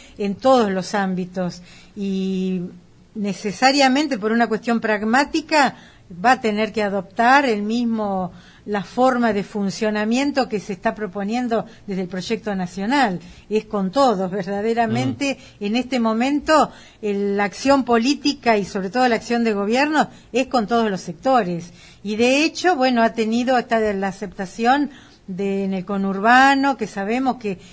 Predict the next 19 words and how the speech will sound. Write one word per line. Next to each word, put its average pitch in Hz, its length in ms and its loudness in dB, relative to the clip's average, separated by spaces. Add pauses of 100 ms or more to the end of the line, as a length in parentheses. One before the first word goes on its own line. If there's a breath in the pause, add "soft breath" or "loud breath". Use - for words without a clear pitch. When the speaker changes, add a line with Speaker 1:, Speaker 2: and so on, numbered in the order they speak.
(160 loud breath)
Speaker 1:
en 196 140 -4
el 190 100 -6
conurbano, 214 720 0
eh, 226 160 -2
no, 214 200 -2
es 233 200 4
muy 233 220 4
duro 254 400 2
el, 196 340 0 (400 loud breath)
la 196 160 -4
fuerza 240 400 2
del 196 220 -2
peronismo 202 640 -4
tradicional, 208 800 0 (480 loud breath)
y 185 60 -10
sin 196 200 -6
embargo 240 440 4
ha 220 140 2
podido, 208 720 0